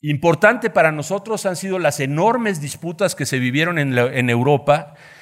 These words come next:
entre la corona y la iglesia por controlar la vida de las universidades, que generó incluso diásporas universitarias de la Universidad de París para fundar universidades como Oxford y Cambridge, ¿no? Que llegaron al Nuevo Mundo disputando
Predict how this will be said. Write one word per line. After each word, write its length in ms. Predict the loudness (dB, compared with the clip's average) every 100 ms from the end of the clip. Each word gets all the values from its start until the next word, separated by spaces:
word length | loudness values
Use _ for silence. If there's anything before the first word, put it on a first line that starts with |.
| -6
entre 420 | 0 2 2 2
la 180 | 2 4
corona 460 | 4 6 6 6 4
y 80 |
la 100 | 4
iglesia 760 | 2 2 0 0 0 0 -2 -4
por 220 | -4 -2
controlar 600 | -6 -4 -2 2 4 4
la 140 | 2
vida 260 | 2 2 2
de 100 | 0
las 200 | -4 -6
universidades, 960 | -8 -8 -8 -8 -8 -4 -4 -6 -12 -20 _ _ -4
que 140 | -2
generó 640 | 0 0 2 2 4 4 2
incluso 500 | -4 -4 -6 -4 -4
diásporas 760 | -2 2 2 2 -2 -2 -2
universitarias 760 | -2 -4 -6 -8 -2 0 0 0
de 60 | 2
la 100 | 0
Universidad 540 | 0 -4 -4 0 0
de 100 | 0
París 520 | -2 -2 -4 -8 -10 -16 -20 _
para 220 | -4 -2
fundar 420 | -4 -2 2 2
universidades 720 | 2 0 -2 -2 0 0 0
como 260 | -4 -2 -2
Oxford 580 | 0 0 0 -2 -4 -4
y 100 | -4
Cambridge, 640 | -2 -2 -2 -10 -12 -20 -18
¿no? 240 | -18 -18 _ _ -4
Que 180 | -4
llegaron 560 | 0 2 4 4 2 -2
al 180 | -2 -2
Nuevo 280 | -4 -2 -4
Mundo 460 | -4 -6 -6 -6
disputando 1040 | -4 -4 -6 -10 -8 -4 -4 -4 -6 -8